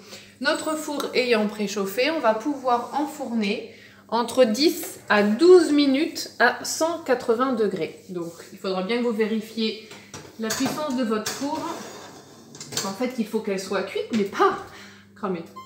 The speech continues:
Et donc, dix à douze minutes, bah, vous partez sur onze. Comme ça, vous êtes tranquille. Donc, là, vous allez préparer un torchon humide. Donc, vous l'avez passé sous l'eau, vous l'avez vraiment bien essoré à fond.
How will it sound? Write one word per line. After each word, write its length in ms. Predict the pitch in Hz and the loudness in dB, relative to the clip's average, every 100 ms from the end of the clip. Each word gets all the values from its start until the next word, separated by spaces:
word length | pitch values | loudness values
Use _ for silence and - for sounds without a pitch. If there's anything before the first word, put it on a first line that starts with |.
| - - - - - - - | -20 -20 -20 -20 -20 -18 -8
Et 140 | 285 | -6
donc, 340 | 220 220 262 - - - - - - - 214 | -4 -4 -4 -8 -18 -20 -20 -20 -20 -16 -8
dix 240 | 233 226 | -6 -4
à 80 | 208 | -2
douze 180 | 202 196 | -2 0
minutes, 420 | 180 220 - - | 0 0 -4 -10
bah, 140 | 160 | -8
vous 80 | 175 | -4
partez 300 | 175 170 190 | 0 0 0
sur 200 | - 180 | -4 -2
onze. 260 | 208 311 220 - - - - - - - 330 269 - | 0 0 0 -6 -14 -20 -20 -18 -10 -8 -6 -8 -6
Comme 120 | 180 | 2
ça, 120 | 185 | 2
vous 120 | 170 | 2
êtes 120 | 180 | -2
tranquille. 340 | 214 294 370 381 - - - - - - - - - - - - - - 247 | -2 2 2 2 -2 -14 -20 -20 -20 -20 -20 -20 -20 -20 -20 -20 -20 -12 0
Donc, 380 | 370 320 - - | 2 2 0 -2
là, 200 | 285 392 339 | 2 4 4
vous 120 | 285 | 2
allez 160 | 311 | 2
préparer 400 | 339 311 269 277 | 0 0 0 0
un 80 | 330 | 0
torchon 380 | 294 285 320 339 | 0 -2 -2 -2
humide. 320 | 285 277 240 | 2 2 2
Donc, 140 | 208 202 | -2 -4
vous 120 | 226 | -2
l'avez 260 | 262 254 254 | -2 0 0
passé 280 | 240 240 | -4 -4
sous 160 | 226 247 | -6 -4
l'eau, 140 | 294 | -4
vous 120 | 320 240 | -2 -2
l'avez 240 | 196 220 | 0 0
vraiment 300 | 220 285 339 | 2 2 2
bien 220 | 254 320 | 2 2
essoré 400 | 330 - 262 269 | 0 -2 -6 -4
à 100 | 226 | -4
fond. 320 | 214 214 254 | -4 -6 -6